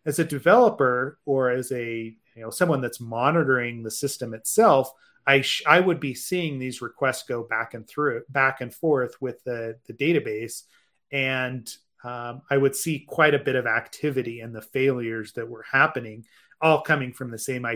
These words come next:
P. So there's probably some monitoring that needs to be happening behind the scenes, and I could lock that out. But you'll notice that I'm not getting slowed down. The, the service itself is just sending responses again and again. Um,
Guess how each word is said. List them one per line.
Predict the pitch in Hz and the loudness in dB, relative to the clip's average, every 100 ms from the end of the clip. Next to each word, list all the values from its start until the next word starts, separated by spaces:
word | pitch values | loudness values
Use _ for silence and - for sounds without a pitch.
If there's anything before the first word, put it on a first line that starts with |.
| - | -6
P. | 165 143 | -4 -4
So | 139 | -2
there's | 160 170 | -2 2
probably | 233 180 | 4 4
some | 143 120 | 0 -4
monitoring | 113 117 143 147 160 143 | -4 -2 -2 0 -2 -2
that | 135 | -8
needs | 139 - | -10 -10
to | 131 | -8
be | 127 | -2
happening | 135 - 131 127 | -2 -2 -8 -6
behind | 120 127 120 | -6 -6 -8
the | |
scenes, | - 123 139 156 _ - _ - | -10 -8 -8 -10 _ -20 _ 2
and | |
I | 135 | 2
could | 135 123 | 4 0
lock | 120 127 - | 2 0 0
that | 127 123 | 0 4
out. | 147 185 - _ _ | 4 2 -6 _ _
But | 175 170 | -4 0
you'll | 165 | 2
notice | 165 208 190 147 | 4 6 6 2
that | 151 139 | 0 2
I'm | 143 | 4
not | 160 165 | 4 4
getting | 143 127 | -4 -4
slowed | - - 151 151 147 | -8 -4 2 2 2
down. | 147 151 147 135 | 0 0 0 -2
The, | 123 117 113 | -4 -6 -10
the | 110 | -10
service | - 170 165 151 | -2 0 0 -2
itself | 127 - 147 156 151 | -6 -4 0 0 0
is | 123 - | -6 -8
just | - 120 120 - _ _ _ | -10 -10 -10 -16 _ _ _
sending | - 165 165 151 139 | -4 2 2 2 -4
responses | 120 - 147 143 156 127 | -6 -2 0 0 0 -2
again | 110 139 139 | -2 -4 -2
and | 131 120 | -4 -8
again. | 117 156 156 151 147 - _ _ _ - | -2 0 0 -2 -6 -10 _ _ _ -10
Um, | 120 113 113 110 | -6 -4 -6 -10